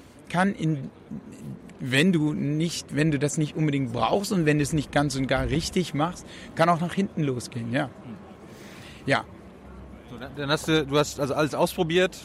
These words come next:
Speaker 2: Hast du dann irgendwann deine perfekte Diät gefunden oder hast du dann weiter geforscht und eigene Diäten oder wie war, wie war das?
Speaker 1: Also erstens mal habe ich ja einfach nur das gemacht, was ich als Wissenschaftsjournalist tue, äh, nämlich mir angeguckt, wie ist die, äh,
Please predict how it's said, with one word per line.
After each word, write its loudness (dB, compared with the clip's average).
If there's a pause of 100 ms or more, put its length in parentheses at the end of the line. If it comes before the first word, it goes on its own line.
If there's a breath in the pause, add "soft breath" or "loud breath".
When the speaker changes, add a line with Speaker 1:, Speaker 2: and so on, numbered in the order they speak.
(300)
Speaker 2:
Hast -4
du 2
dann 0
irgendwann 0 (180)
deine 4 (140)
perfekte -2
Diät -6
gefunden -4
oder 4
hast 4
du 0
dann 2 (300 loud breath)
weiter 4
geforscht 2
und -8
eigene -2
Diäten -6
oder -4
wie -2
war, 2
wie -6
war -14
das? -18 (200)
Speaker 1:
Also -2
erstens 2
mal 6
habe 4
ich -2
ja 4
einfach 0
nur 2
das 0
gemacht, 0
was -4
ich -2
als 0
Wissenschaftsjournalist -2
tue, 0 (720 loud breath)
äh, 6
nämlich -2
mir 4 (260)
angeguckt, 0
wie 4
ist -4
die, 0
äh, -4